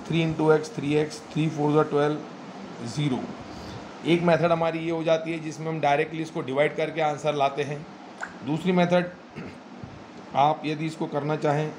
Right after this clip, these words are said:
दूसरी मेथड होती है फैक्टराइजेशन मेथड, एक्स स्क्वायर प्लस सेवन एक्स प्लस ट्वेल्व divided by x plus four। ऊपर वाले को ब्रेक कर दीजिए, एक्स स्क्वायर प्लस फ़ोर एक्स प्लस थ्री एक्स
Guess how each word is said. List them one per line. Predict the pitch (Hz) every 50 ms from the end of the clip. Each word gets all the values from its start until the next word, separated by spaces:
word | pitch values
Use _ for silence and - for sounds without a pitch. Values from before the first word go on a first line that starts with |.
| - - - - - 120
दूसरी | 117 139 139 - 160 160
मेथड | 156 156 143 156 160 156
होती | 151 151 156 165 151
है | 156 160 156 - - - - - -
फैक्टराइजेशन | 143 139 143 - 156 147 147 147 139 151 139 160 160 151
मेथड, | 151 147 143 147 151 151 156 147 - - - - - - - - - -
एक्स | 147 147 - -
स्क्वायर | 151 - - 160 160 160 160
प्लस | 160 156 160 156 - -
सेवन | 147 139 147 151 156
एक्स | 156 151 -
प्लस | - - 151 151 147 147 -
ट्वेल्व | - 151 147 151 151 147 147 - - - - 120
divided | 117 131 131 143 143 143 156 156 156
by | 156 156 156 151 147 -
x | 139 139 - - -
plus | 156 160 156 156 -
four। | - 147 143 147 151 156 - - - - - - - - - - - - - 143
ऊपर | 147 143 170 170
वाले | 170 165 165 160 165 165
को | 160 165 147
ब्रेक | 135 147 156 156 -
कर | - 156 151
दीजिए, | 151 151 156 151 160 160 151 143
एक्स | 147 - - 147
स्क्वायर | - - - 156 151 143
प्लस | 147 - 151 151 147 147 - -
फ़ोर | 143 147 147 151
एक्स | 151 151 - - - - - - - - - - - - - - - - - -
प्लस | 165 165 170 165 170 -
थ्री | 156 147 156 156
एक्स | 156 151 -